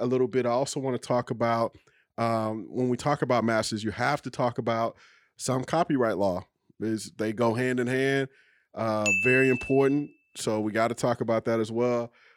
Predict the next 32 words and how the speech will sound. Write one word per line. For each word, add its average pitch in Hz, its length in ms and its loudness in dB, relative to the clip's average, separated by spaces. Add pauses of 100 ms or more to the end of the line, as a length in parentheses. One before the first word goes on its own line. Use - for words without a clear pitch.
(140)
Uh, 117 300 0
I 127 180 2
also 147 540 4
want 127 380 2
to 127 360 -2
talk 127 360 -2
about 117 460 0 (920)
record 131 340 4
deals. 90 480 -6 (760)
Uh, 107 280 -2
just 135 180 0
touch 147 240 -2
on 131 120 2
tho-, 127 260 2
those 123 320 0
just 143 280 -2
a 151 40 2
little 143 200 2
bit 131 180 2
as 123 200 0
it 120 40 -4
relates 123 360 0
to 123 60 -6
your 113 120 -4
masters, 123 560 -2 (440)
um, 107 600 -4
and, 110 200 -6
and 113 140 -2
just 123 180 0
some 131 120 0
of 120 60 0
the 113 260 -2